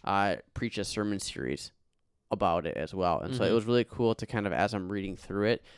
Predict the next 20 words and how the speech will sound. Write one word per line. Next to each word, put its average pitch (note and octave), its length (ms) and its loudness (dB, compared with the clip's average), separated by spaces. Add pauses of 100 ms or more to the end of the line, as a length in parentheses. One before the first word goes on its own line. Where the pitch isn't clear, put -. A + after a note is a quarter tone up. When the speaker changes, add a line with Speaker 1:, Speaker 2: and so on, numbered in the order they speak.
(120)
Speaker 1:
there A2+ 160 4
are A2 40 2
things A#2 280 -2
he A2 120 -8
didn't G#2+ 280 -4
touch G2 180 -4
on G#2+ 160 2
in F#2+ 80 -2
the F2 80 -2
book A2+ 320 4
that - 120 -2
he A2 140 -8
mentioned F#2 380 -2
in F2 60 -6
his F#2 120 -6
message, F2 520 -2
and F2 120 -8
then E2 160 -6
vice E2+ 280 -4
versa. F2 480 -4